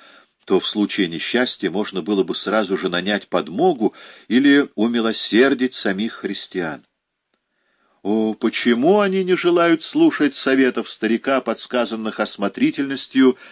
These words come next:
и опытом? Как Аристотель к Александру Македонскому. Аристотель был воспитателем с триста сорок третьего года до нашей эры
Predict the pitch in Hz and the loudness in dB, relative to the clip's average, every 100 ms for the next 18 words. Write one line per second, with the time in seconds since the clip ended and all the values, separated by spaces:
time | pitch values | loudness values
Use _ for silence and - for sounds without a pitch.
0 | - 113 - 107 156 160 131 - 92 73 | 0 0 2 2 0 0 -4 -4 -8 -8
1 | 62 _ _ _ _ _ _ _ _ _ | -14 _ _ _ _ _ _ _ _ _
2 | _ _ _ _ _ _ _ _ _ _ | _ _ _ _ _ _ _ _ _ _
3 | _ _ 92 87 87 - - 117 120 110 | _ _ -6 -2 -4 -4 -2 -2 0 -2
4 | - _ _ - 90 - 98 92 95 95 | -4 _ _ -6 -4 -2 -4 -2 -2 -4
5 | - 95 90 - - 78 69 - - _ | -6 -4 -4 -4 -8 -12 -14 -18 -20 _
6 | 87 87 - - 156 139 107 107 135 107 | -4 -2 -2 0 0 0 0 2 2 0
7 | 123 - 135 113 92 - 90 87 82 - | -4 -2 -4 -2 -2 -2 -6 -6 -8 -18
8 | _ _ - - 98 113 - - - 98 | _ _ -14 -6 -2 -2 -2 -4 -2 -2
9 | 90 - 92 85 90 85 78 85 73 80 | -2 -2 -2 -2 -2 -4 -2 -2 -2 -6
10 | 78 82 78 71 80 76 95 123 143 | -4 -4 -4 -6 -8 -4 -2 -2 -4